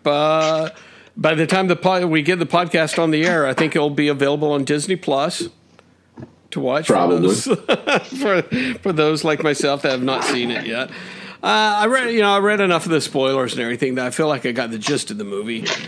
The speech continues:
Speaker 1: Uh, but, uh, Chris Pratt kind of, uh, in the trailers and everything,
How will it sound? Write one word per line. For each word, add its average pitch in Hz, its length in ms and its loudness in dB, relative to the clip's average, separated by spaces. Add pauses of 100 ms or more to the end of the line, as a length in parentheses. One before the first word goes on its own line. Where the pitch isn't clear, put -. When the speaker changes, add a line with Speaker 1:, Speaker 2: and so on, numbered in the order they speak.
(260)
Speaker 1:
Uh, 143 320 4 (120)
but, 165 320 -2 (140)
uh, - 560 -6
Chris 262 240 -2
Pratt 247 320 0
kind 226 240 0
of, 202 260 0
uh, 190 240 2
in 190 120 0
the 160 80 0
trailers 165 520 0
and 143 80 0
everything, 147 480 0